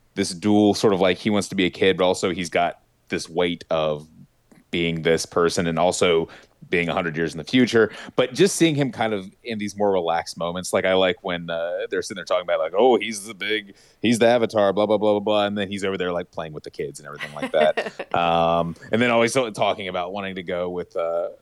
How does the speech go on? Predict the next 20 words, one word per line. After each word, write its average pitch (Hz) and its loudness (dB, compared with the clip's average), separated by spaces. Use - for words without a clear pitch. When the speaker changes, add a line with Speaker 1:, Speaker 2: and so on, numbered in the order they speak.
Speaker 1:
or, 139 2
uh, 143 2
was 139 -4
the, 160 0
was 175 0
it 190 -2
the 190 2
first - 0
episode, 214 2
the 170 -6
one 151 0
where 135 2
he, 127 -6
he 127 -6
launched 104 -6
himself 101 0
into 87 -2
Sokka's 87 2
guard 87 2
tower? 87 0